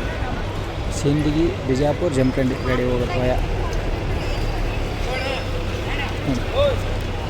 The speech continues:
ಕಲಬುರ್ಗಿ ಫಸ್ಟ್ ಡಿಪೋ, ಕಲಬುರ್ಗಿ ಫಸ್ಟ್ ಡಿವಿಷನ್ ಗಾಡಿ. ಅದಾಗಿಂದ ಅಲ್ಲಿ ಶಾಪುರ್, ಕಲಬುರ್ಗಿ, ಅಫ್ಜಲ್ಪುರ ಗಾಡಿ, ಅಫ್ಜಲ್ಪುರ ಡಿಪೋ ಗಾಡಿ.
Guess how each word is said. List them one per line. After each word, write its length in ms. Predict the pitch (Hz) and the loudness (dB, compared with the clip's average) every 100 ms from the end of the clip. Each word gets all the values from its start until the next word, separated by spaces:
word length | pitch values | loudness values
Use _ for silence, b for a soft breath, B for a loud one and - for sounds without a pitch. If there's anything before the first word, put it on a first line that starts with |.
| - | 0
ಕಲಬುರ್ಗಿ 380 | 143 131 135 147 | 2 4 4 2
ಫಸ್ಟ್ 280 | 160 147 - | 2 0 0
ಡಿಪೋ, 520 | 135 143 180 226 - | 0 2 0 0 0
ಕಲಬುರ್ಗಿ 760 | 143 135 139 135 135 127 127 127 - | 2 4 4 4 2 2 2 0 0
ಫಸ್ಟ್ 220 | 135 131 | 0 4
ಡಿವಿಷನ್ 320 | 131 123 120 | 4 4 2
ಗಾಡಿ. 220 | 117 110 - - - - - - - - - - - - 143 | 2 -2 -4 -4 -4 -4 -4 -4 -4 -4 -4 -4 -2 -2 0
ಅದಾಗಿಂದ 440 | 151 160 151 160 | 4 4 4 2
ಅಲ್ಲಿ 480 | 175 147 156 156 - | 2 4 4 2 2
ಶಾಪುರ್, 340 | 147 139 175 160 | 2 2 2 2
ಕಲಬುರ್ಗಿ, 380 | 147 135 147 156 | 2 4 2 4
ಅಫ್ಜಲ್ಪುರ 440 | 151 131 139 131 | 4 4 2 4
ಗಾಡಿ, 400 | 131 120 123 135 | 2 2 0 0
ಅಫ್ಜಲ್ಪುರ 380 | 135 135 143 143 | 2 4 4 4
ಡಿಪೋ 240 | 131 117 117 | 2 2 0
ಗಾಡಿ. 180 | 110 | -2